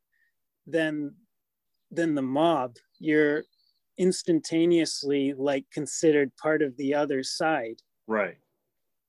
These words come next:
Speaker 1: And kind of because of that, I think I actually started becoming, siding more with conservatives and liberals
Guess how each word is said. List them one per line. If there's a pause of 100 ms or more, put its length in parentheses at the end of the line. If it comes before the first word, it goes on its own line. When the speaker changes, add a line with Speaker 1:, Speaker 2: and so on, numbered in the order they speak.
(120)
Speaker 1:
And (360)
kind
of
because
of
that, (280)
I (120)
think
I
actually
started
becoming, (800)
siding
more
with
conservatives
and
liberals